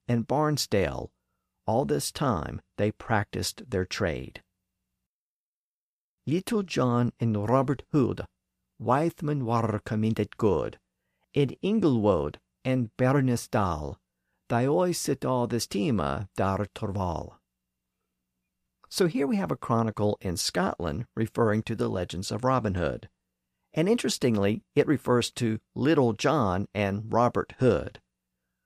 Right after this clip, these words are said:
Little John was a major character in the stories from the very beginning, and here we see that he was closely associated with Robin Hood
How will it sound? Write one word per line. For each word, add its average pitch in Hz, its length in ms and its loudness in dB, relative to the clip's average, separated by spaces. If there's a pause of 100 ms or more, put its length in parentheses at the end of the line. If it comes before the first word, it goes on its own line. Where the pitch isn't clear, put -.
(200)
Little 214 260 2
John 139 340 2
was 117 140 2
a 110 60 2
major 117 480 0
character 107 480 -4
in 98 80 -2
the 95 60 -4
stories 117 460 -2
from 107 220 -4
the 101 80 -2
very 92 240 0
beginning, 101 520 -2 (360)
and 135 120 0
here 220 120 2
we 233 100 0
see 151 200 0
that 117 160 -2
he 120 60 -2
was 110 180 -2
closely 143 580 -2
associated 110 760 -4
with 95 180 -6
Robin 151 340 0
Hood 95 320 0